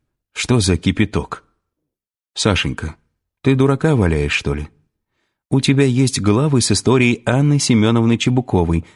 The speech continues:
по прозвищу «Кипяток». Сам не сможешь. Тебе подыщут драмоделов в помощь для трансформации твоего текста в сценические картины».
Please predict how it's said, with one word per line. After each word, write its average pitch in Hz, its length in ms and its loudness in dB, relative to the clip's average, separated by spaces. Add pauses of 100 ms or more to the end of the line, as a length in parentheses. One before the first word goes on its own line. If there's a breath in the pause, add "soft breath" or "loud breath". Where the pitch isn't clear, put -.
(200 soft breath)
по 98 140 0
прозвищу 110 520 0
«Кипяток». - 600 -6 (880)
Сам 185 280 0
не 113 100 2
сможешь. 85 540 -2 (460)
Тебе 165 300 2
подыщут 127 500 0
драмоделов 110 760 0
в - 140 -20
помощь 127 400 0
для 101 180 2
трансформации 98 760 0
твоего 95 340 2
текста 90 480 -4 (260 loud breath)
в - 60 -10
сценические 139 640 0
картины». 76 500 -6